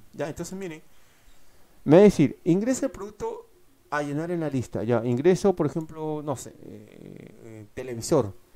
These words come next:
Ese televisor con el método append, el método append, acuérdate,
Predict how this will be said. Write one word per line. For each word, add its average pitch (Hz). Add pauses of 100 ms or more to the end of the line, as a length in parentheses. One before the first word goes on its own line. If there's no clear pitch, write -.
(320)
Ese 220
televisor 180
con 147
el 131
método 160
append, 190 (100)
el 120
método 151
append, 165
acuérdate, 139